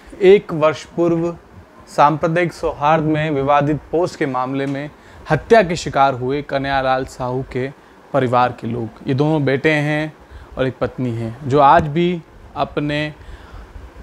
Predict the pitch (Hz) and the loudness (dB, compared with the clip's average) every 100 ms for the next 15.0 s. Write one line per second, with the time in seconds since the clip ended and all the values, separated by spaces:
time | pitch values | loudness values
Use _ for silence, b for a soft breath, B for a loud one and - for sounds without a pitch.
0 | - - 143 160 160 147 139 - 139 170 | -14 -2 2 6 6 6 2 0 -2 0
1 | 151 151 147 147 - - 139 147 139 170 | 0 0 0 -2 -8 -10 -6 -2 2 2
2 | 160 151 143 143 143 139 139 127 139 135 | 2 -2 -2 -2 -4 -2 -2 -2 -2 -2
3 | 135 - 131 127 127 135 127 123 123 120 | -4 0 0 2 2 2 2 0 -2 -4
4 | 135 - 117 123 139 - - - - 143 | -6 -4 -4 -4 -8 -20 -20 -20 -8 -2
5 | 147 - 151 120 117 - - - - - | -2 -2 -2 -2 -4 -6 -12 -20 -20 -14
6 | - 175 151 151 170 175 165 151 151 135 | -2 2 4 4 2 0 -2 -6 -2 0
7 | 139 156 160 170 156 147 143 151 139 143 | 2 2 2 -2 -2 2 0 0 -2 -4
8 | 156 156 - - 147 127 - - 185 - | -4 -6 -12 -6 -2 -2 -4 -2 -2 -2
9 | - - - - 147 143 160 196 180 160 | -20 -20 -20 -10 -4 0 2 2 0 -2
10 | - 139 143 135 143 151 - 143 147 190 | 0 0 0 -2 -4 -6 -4 -2 0 0
11 | 175 156 143 135 131 139 151 - 135 - | 0 0 0 0 0 -2 -4 -8 -14 -10
12 | 135 135 135 139 147 151 147 143 B B | -6 -2 2 2 2 0 -2 -2 B B
13 | B - 135 147 143 139 135 139 123 127 | B -2 2 4 2 0 2 0 4 2
14 | 139 147 147 147 139 139 139 135 139 139 | 2 0 -4 -4 -2 0 2 0 -2 -4